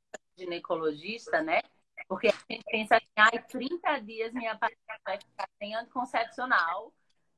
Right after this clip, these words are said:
trinta dias é o suficiente pra ela engravidar, né?" Então, a gente fica assim com o coração na mão. O ideal era que todo mundo realmente usasse um método de progesterona,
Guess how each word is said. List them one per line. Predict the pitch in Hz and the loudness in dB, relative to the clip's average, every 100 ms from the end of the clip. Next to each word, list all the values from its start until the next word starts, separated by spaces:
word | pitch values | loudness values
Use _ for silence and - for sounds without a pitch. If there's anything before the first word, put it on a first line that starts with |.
| - | -12
trinta | 285 311 - | -10 -6 -4
dias | 269 285 | -2 -2
é | 285 | -2
o | 320 | -6
suficiente | 311 - 349 453 427 _ | -8 -8 -6 -8 -14 _
pra | 427 | -6
ela | 415 | -6
engravidar, | 415 415 415 466 - 190 175 | -6 -4 -4 -2 2 2 0
né?" | 175 185 - - - _ _ - - | -10 -14 -12 -14 -16 _ _ -14 -12
Então, | 247 254 262 | -2 4 4
a | 277 | 4
gente | 320 - | -2 -8
fica | 370 - | -6 -2
assim | 403 349 | -2 -4
com | 330 | -8
o | - | -4
coração | - 254 269 262 269 | -2 -2 -4 -8 -10
na | 302 | -10
mão. | 320 247 170 - - _ _ _ | -10 -10 -12 -16 -20 _ _ _
O | 233 | -14
ideal | 285 294 269 202 214 262 254 220 | -12 -6 -2 2 4 4 2 0
era | 214 247 | -2 -6
que | 247 269 | -16 -14
todo | - 285 294 294 | -10 -10 -12 -12
mundo | 285 | -12
realmente | 262 269 247 226 220 240 247 | -6 -2 0 -2 -8 -16 -16
usasse | 226 226 240 262 | -4 0 0 -2
um | 254 | -8
método | 240 220 233 226 220 | -6 -6 -6 -6 -8
de | 202 233 | -10 -12
progesterona, | - 247 254 180 - 254 240 180 160 156 | -6 -6 -6 -12 -8 -6 -6 -6 -8 -14